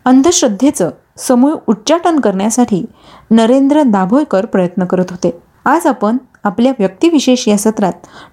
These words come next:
डॉक्टर नरेंद्र दाभोळकर यांच्याविषयी सविस्तर माहिती ऐकणार आहोत. त्याकरता तुम्हाला आमचं व्यक्तिविशेष हे सत्र ऐकणं गरजेचं आहे.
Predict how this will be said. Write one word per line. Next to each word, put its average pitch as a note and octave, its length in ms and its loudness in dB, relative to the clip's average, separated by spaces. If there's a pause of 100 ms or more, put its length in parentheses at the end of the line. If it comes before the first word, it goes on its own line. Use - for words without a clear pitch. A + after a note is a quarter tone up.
डॉक्टर A3 320 -2
नरेंद्र B3 480 2
दाभोळकर G#3+ 560 0 (160)
यांच्याविषयी A3+ 580 0
सविस्तर G#3 440 0
माहिती G3+ 280 2
ऐकणार G#3+ 340 0
आहोत. F3+ 200 -2 (600)
त्याकरता B3+ 480 -2 (180)
तुम्हाला A3 260 4
आमचं B3 320 0
व्यक्तिविशेष B3 760 0
हे A3 80 2
सत्र G#3+ 280 -2
ऐकणं A3 380 0
गरजेचं F3 380 0
आहे. F3+ 400 -2